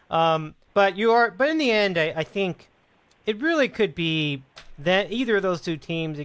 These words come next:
like you said, maybe even Minnesota could rise up and take the division. And, I mean, really, I wouldn't be surprised at any of those. So,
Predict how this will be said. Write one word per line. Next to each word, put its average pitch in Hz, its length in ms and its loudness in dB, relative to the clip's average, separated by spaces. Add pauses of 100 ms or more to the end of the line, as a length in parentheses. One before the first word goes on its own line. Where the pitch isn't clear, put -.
(140)
like 160 160 -4
you 139 60 -14
said, 160 300 -2
maybe 226 240 -2
even 175 180 -4
Minnesota 156 480 -4
could 165 160 -8
rise 175 240 2
up 170 140 -8
and 165 100 -8
take 180 200 -6
the 165 60 -14
division. 156 540 -10
And, 143 160 -8
I 147 60 -10
mean, 226 200 -8
really, 269 400 -4 (400)
I 247 60 0
wouldn't 262 220 0
be 196 80 -2
surprised 160 420 0
at 139 60 -2
any 139 160 -2
of 135 80 -2
those. 131 280 -2
So, 131 360 -4